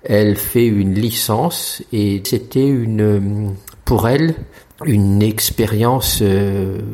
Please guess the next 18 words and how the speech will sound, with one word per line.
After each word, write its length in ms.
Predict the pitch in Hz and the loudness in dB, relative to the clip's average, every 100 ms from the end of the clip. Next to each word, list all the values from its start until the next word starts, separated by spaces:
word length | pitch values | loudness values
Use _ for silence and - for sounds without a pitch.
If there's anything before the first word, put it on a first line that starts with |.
| 110 117 113 131 - - | -10 -10 -12 -14 -8 0
énorme. 540 | 127 123 120 104 104 | 0 2 2 2 -2
Et 520 | - 113 113 107 104 | 0 0 2 0 -2
c'est 240 | 110 - 110 | -4 -2 -2
vrai 200 | 120 123 | -2 -2
que 240 | 127 113 - - - - - - - | -2 -4 -6 -18 -20 -18 -18 -6 -2
on 120 | 107 | 0
peut, 200 | - 139 | 0 2
euh, 1120 | 143 135 123 113 110 107 104 104 107 110 127 127 | 4 4 4 2 0 0 -2 -4 -6 -8 -12 -12
s'arrêter 680 | - - 117 120 117 143 147 | -6 -4 0 0 0 0 0
sur 320 | - - 117 | 0 -2 -2
cet 280 | - 117 - | -2 -2 -2
exploit, 640 | 113 - - 123 131 139 | -4 -4 -4 -2 2 2
cet 300 | 127 - 104 | 0 -2 -2
engagement 680 | 113 113 117 101 120 120 135 | -2 0 0 -2 -2 0 0
d'une 280 | 120 110 104 | 0 -2 -4
personne 520 | 107 120 - - 120 113 | -4 -6 -4 -2 -2 -2
aussi 280 | 101 - | -4 -4
jeune 400 | 90 107 135 117 | 0 2 0 -2